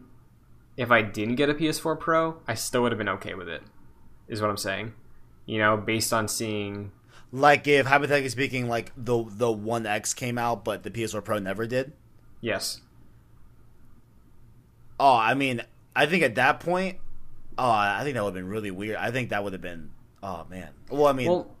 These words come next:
Speaker 2: I don't know, because, like, uh, 'cause that
Speaker 1: 'cause the thing is,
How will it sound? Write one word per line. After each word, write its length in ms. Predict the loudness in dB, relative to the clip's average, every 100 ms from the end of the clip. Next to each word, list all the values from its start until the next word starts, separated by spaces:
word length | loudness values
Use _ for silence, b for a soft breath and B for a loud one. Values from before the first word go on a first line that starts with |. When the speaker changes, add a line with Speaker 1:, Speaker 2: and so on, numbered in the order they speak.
| -4
Speaker 2:
I 60 |
don't 200 | -2 -2
know, 200 | 2 2
because, 280 | 2 -2 0
like, 300 | 0 0 -6 -16 -18 -18 -14 -12 -10 -12 -14 -16 -16 -16 -18 -20 -20 -14
uh, 220 | -12 -12 -14 -20 -20 -20 -18 -16 -16 -14 b b b
'cause 100 | 0
that 120 | 2
Speaker 1:
'cause 100 | 4
the 80 | 2
thing 200 | 2 2
is, 280 | 4 2